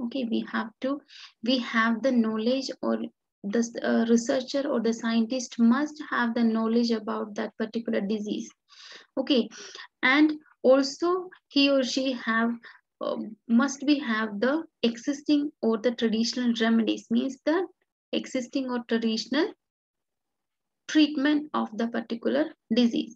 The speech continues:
Okay, so the scientist or the researchers must have the knowledge of, all the knowledge of about that particular disease. Okay, and must be, must know all the existing as well as traditional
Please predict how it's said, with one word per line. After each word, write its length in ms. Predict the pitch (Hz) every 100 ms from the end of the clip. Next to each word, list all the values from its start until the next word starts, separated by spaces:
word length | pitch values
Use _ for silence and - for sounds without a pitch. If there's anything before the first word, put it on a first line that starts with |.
| -
Okay, 320 | 240 330 - -
so 360 | - 262 320 339 - - _ _ _ _ _ -
the 100 | 240
scientist 720 | 247 214 214 208 302 339 - - _ -
or 140 | 233 208
the 160 | 226 226
researchers 720 | 233 330 320 240 226 247 - _ _ -
must 340 | 233 294 294 - -
have 320 | 226 220 202
the 120 | 226
knowledge 480 | 220 220 220 254 240
of, 220 | 214 214 -
all 340 | 254 269 311
the 140 | 294 311
knowledge 400 | 254 233 226 226
of 220 | 226 214 - 233
about 300 | 226 220 208
that 220 | 214 -
particular 460 | 220 233 233 226
disease. 540 | 214 214 214 247 330 339 - -
Okay, 340 | 240 339 294 -
and 320 | 214 220 262 320 - - - - - - - -
must 360 | 220 262 - - 247
be, 180 | 285 -
must 400 | 247 277 - 226
know 380 | 226 233 269 -
all 260 | - 220 233
the 240 | 285 302
existing 600 | 214 - 240 233 311 370 -
as 240 | 220 208
well 120 | 220 220
as 220 | 220 -
traditional 720 | 254 240 262 269 - 294